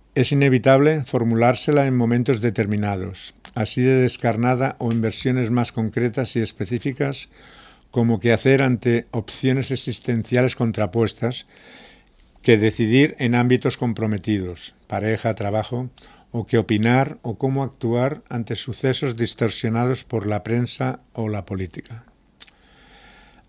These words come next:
A la vez que es imposible no cuestionarse en dichos momentos y buscar dentro de sí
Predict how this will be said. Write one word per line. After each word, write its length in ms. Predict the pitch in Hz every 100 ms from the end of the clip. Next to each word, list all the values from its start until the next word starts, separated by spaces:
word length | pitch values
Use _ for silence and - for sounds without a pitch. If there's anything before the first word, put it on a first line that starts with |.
| -
A 100 | 110
la 100 | 113
vez 160 | 135
que 80 | -
es 80 | 135
imposible 680 | 135 120 117 147 147 156 233 -
no 260 | 131 131
cuestionarse 720 | 143 127 - 123 113 104 -
en 100 | 113
dichos 320 | 117 127 135 117
momentos 680 | 113 123 131 135 147 - -
y 100 | 120
buscar 460 | 107 - 131 123
dentro 320 | 120 120 120
de 80 | 113
sí 380 | 104 - 139 156